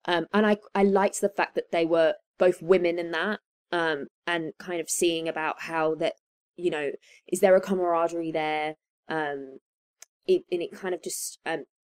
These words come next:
<sighs> it doesn't explore it, but it, but it offers the question of, um, do they trust each other less?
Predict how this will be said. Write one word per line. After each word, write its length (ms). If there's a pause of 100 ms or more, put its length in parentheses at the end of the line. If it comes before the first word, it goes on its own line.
(180)
<sighs> 680
it 100
doesn't 340
explore 460
it, 140
but 100
it, 100 (120)
but 100
it 100
offers 360
the 100
question 480
of, 320 (580)
um, 360 (640)
do 140
they 160
trust 400
each 160
other 160
less? 520